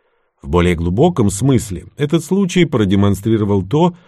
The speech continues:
каким образом неравенство формирует нашу политику,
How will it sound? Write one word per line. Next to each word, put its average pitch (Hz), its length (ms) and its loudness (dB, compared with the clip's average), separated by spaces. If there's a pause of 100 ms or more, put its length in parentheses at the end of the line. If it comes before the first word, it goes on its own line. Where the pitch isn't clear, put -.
(180)
каким 98 340 0
образом 165 420 4
неравенство 117 640 2
формирует 110 640 0
нашу 113 300 0
политику, 135 880 -2